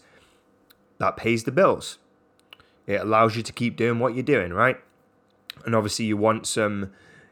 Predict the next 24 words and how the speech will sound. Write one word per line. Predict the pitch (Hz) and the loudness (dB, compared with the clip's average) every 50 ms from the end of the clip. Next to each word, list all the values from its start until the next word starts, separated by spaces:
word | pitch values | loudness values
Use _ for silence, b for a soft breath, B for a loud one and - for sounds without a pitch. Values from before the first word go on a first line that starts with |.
| b b _ | b b _
um, | 101 101 101 95 98 98 95 92 82 - - | 0 0 0 0 -2 -4 -6 -8 -8 -4 0
benefit | 107 127 151 156 143 151 - 107 104 113 113 - - _ _ _ - | 2 4 4 4 2 0 0 2 2 2 2 -2 -8 _ _ _ -10
to | - - 110 101 | -4 -2 -2 0
what | 101 104 101 - | 2 2 0 0
you're | 101 98 95 | -2 -4 -4
doing | 87 110 113 123 127 123 123 123 113 | -2 0 2 2 2 2 0 -2 -2
and, | 101 98 98 98 - | -4 -4 -4 -6 -6
and | 104 101 98 95 98 98 | -6 -6 -6 -6 -6 -6
the | 107 98 | -8 -8
consultation | - - 113 110 98 - 101 98 - - 113 123 117 - - 131 123 123 120 113 b b b b b b b | -6 -6 -6 -6 -6 -8 -10 -8 -4 -2 -2 -2 -2 -2 -2 -4 -4 -4 -6 -8 b b b b b b b
that | - 107 107 | -6 -4 -4
you're | 104 104 98 | -2 -4 -4
spending | - - - 113 110 110 110 107 107 104 | -6 -2 0 0 0 2 0 -2 -2 -2
your | 101 98 | -2 -2
time | 95 - - 110 101 98 95 90 82 | -4 -4 -6 -4 -4 -4 -4 -6 -2
giving, | - 113 113 113 123 120 120 120 107 - | 0 0 0 0 0 -2 -4 -6 -2 0
like, | 104 104 98 - - | 0 0 0 -2 -4
you | 117 113 104 | -4 -2 0
want | 104 113 117 117 - | 2 2 2 0 -2
some | - - 107 104 | -6 -8 -6 -4
reward | 101 98 98 101 101 101 98 92 | -2 -2 0 0 0 0 0 -2
at | 101 98 | -6 -6
the | - 110 113 | -4 -2 0
end. | 107 98 90 90 80 - - | 0 0 -2 -6 -10 -14 -14